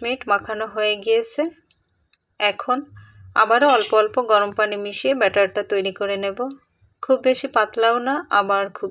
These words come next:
বেশি গাঢ়ও না, এমন একটা মাঝারি ঘনত্বের ব্যাটার তৈরি করে নিয়েছি।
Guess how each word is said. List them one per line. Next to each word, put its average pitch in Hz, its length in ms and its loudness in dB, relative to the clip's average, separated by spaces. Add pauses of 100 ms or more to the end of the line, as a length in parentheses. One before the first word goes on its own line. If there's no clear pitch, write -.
বেশি 202 200 -6 (100)
গাঢ়ও 208 280 -2
না, 247 140 -10 (180)
এমন 196 260 -2
একটা 196 300 -6
মাঝারি 190 440 -4
ঘনত্বের 196 500 -8
ব্যাটার 190 380 -4
তৈরি 190 220 -2
করে 196 240 -4
নিয়েছি। 202 400 -8